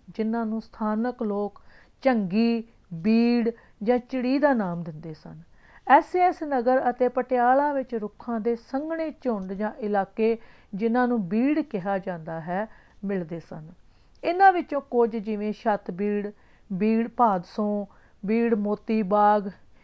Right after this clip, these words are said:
ਬੀੜ ਭੁੰਨਰਹੇੜੀ ਆਦਿ ਦੇ ਨਾਂ ਵਰਣਨਯੋਗ ਹਨ। ਇਸ ਖੇਤਰ ਵਿੱਚ ਮਿਲਣ ਵਾਲੇ ਰੁੱਖਾਂ ਵਿੱਚੋਂ ਟਾਹਲੀ, ਨਿੰਮ, ਪਿੱਪਲ, ਬੋੜ, ਕਿੱਕਰ,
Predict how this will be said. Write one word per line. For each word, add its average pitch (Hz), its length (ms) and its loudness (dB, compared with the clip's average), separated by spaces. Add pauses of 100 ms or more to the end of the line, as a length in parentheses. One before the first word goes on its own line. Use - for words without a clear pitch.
(240)
ਬੀੜ 240 480 0 (340)
ਭੁੰਨਰਹੇੜੀ 226 800 2
ਆਦਿ 185 320 -2
ਦੇ 190 160 -4
ਨਾਂ 180 400 -6
ਵਰਣਨਯੋਗ 185 640 -2
ਹਨ। 151 240 -18 (1080)
ਇਸ 339 280 4
ਖੇਤਰ 240 400 0
ਵਿੱਚ 233 240 -2
ਮਿਲਣ 202 340 -2
ਵਾਲੇ 190 280 -2
ਰੁੱਖਾਂ 180 420 -10
ਵਿੱਚੋਂ 185 400 -10 (120)
ਟਾਹਲੀ, 240 580 0
ਨਿੰਮ, 214 680 -2 (180)
ਪਿੱਪਲ, 233 560 0
ਬੋੜ, 214 600 0 (160)
ਕਿੱਕਰ, 240 580 0